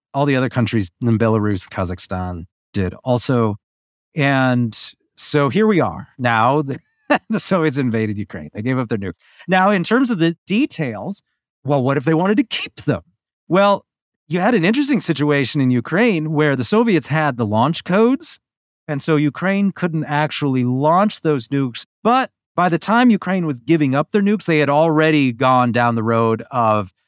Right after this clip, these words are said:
they took over the software. They were writing their own software to give themselves their own launch codes. So they were gonna take that over. That was inevitable.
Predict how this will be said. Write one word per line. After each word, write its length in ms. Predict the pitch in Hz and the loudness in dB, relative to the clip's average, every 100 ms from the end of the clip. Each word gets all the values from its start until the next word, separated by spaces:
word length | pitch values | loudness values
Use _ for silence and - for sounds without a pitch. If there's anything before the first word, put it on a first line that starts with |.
| _ _ _ | _ _ _
they 100 | 117 | -4
took 220 | 110 180 | 0 -2
over 200 | 165 147 | 0 0
the 80 | 123 | -2
software. 580 | - 143 127 - 127 123 | 0 2 0 0 0 2
They 100 | 117 | 2
were 120 | 107 | 2
writing 260 | 110 127 117 | 2 2 2
their 140 | 110 | 0
own 120 | 110 | 0
software 400 | 104 110 98 110 | 0 -2 -2 -2
to 60 | 98 | -4
give 200 | 101 107 | -4 -2
themselves 720 | 107 95 113 104 101 95 95 | -2 -4 0 2 2 -2 -6
their 300 | - 113 110 | -2 0 0
own 540 | 123 120 113 110 98 95 - | 0 0 0 0 -4 -6 -12
launch 380 | 104 113 110 - | -4 -2 0 -4
codes. 560 | - 110 98 95 92 - | -4 -2 -2 -4 -8 -14
So 160 | - 151 | -6 -2
they 120 | 185 | 0
were 120 | 185 | 2
gonna 140 | 135 - | 0 -2
take 200 | - 101 | -4 -6
that 160 | 95 90 | -8 -10
over. 200 | 110 - - | -12 -16 -4
That 160 | 143 | -2
was 140 | 131 104 | 0 -4
inevitable. 300 | 92 - | -8 -12